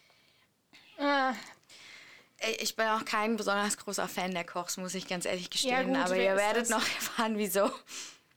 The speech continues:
Speaker 2: Ähm, während der Zeit im Konzentrationslager hatten sich die Kochs keine Freunde gemacht.
Speaker 1: Hm.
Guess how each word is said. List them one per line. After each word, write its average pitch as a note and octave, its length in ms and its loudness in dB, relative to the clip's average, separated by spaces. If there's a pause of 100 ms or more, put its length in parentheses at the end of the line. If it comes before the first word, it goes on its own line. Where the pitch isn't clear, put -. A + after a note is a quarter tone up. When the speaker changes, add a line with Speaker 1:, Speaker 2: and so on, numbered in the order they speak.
(400)
Speaker 2:
Ähm, F#3+ 640 0 (800)
während C4+ 280 2
der A#3 120 0
Zeit A#3+ 300 0
im A3 100 -2
Konzentrationslager G#3+ 1160 -2
hatten G#3 240 -4
sich G3+ 220 -4
die - 100 -18
Kochs - 300 -4
keine D#4 300 2
Freunde E3+ 420 -4
gemacht. - 520 -8 (180)
Speaker 1:
Hm. F4 180 -2